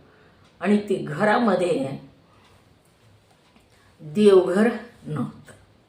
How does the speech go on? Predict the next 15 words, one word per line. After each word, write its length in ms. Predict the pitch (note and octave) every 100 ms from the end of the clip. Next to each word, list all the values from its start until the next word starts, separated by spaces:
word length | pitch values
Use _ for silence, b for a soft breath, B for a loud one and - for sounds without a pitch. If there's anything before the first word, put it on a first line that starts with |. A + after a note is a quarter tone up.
| _ _ _ _ b b _
तोही 240 | B3 A#3 B3+
दो-, 240 | F#3 F3+
त्याचा 240 | F#3+ -
मित्रच 540 | A#3+ F#3 - C4 C4+ -
होता 240 | G3 F#3
आणि 500 | D#3 D#3 - - D#3+ -
तोही 180 | G3+
अर्थभक्तच 760 | F3 E3+ E3+ D3+ C#3 - F#3+ -
होता. 260 | - - - - _ _ b b b b b b
देवघर 420 | F#3 B3 D4 D4 C#4
नव्हतं 320 | A3 B3+ B3
तेव्हा 380 | A#3+ A3 G3+ -
तो 60 |
म्हणू 260 | G#3 G3+ A3
लागला, 520 | G#3 F#3+ E3+ D3+ D#3